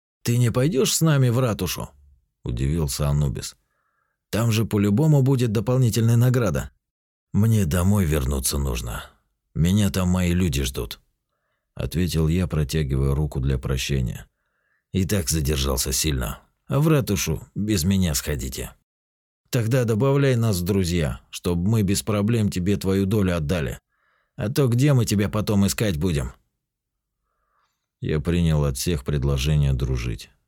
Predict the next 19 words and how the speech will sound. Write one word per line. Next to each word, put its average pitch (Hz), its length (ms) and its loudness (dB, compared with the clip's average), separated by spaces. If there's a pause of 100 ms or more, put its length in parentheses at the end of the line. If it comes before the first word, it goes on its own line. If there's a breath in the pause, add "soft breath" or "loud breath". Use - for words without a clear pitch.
(140)
пожал 76 380 -2
на 76 100 2
прощание 69 560 -2
всем 69 280 0
руку, 82 420 -2 (160)
и 82 100 -2
мы 127 180 4
с - 80 -4
питомцем 78 640 -2
поднялись 73 560 -2
на 71 160 -2
круг 76 280 -4
возрождения, 64 720 -4 (640)
он 104 180 2
же 87 160 0
переноса 73 600 0
в 69 80 -2
родной 69 320 0
мир. 62 320 -4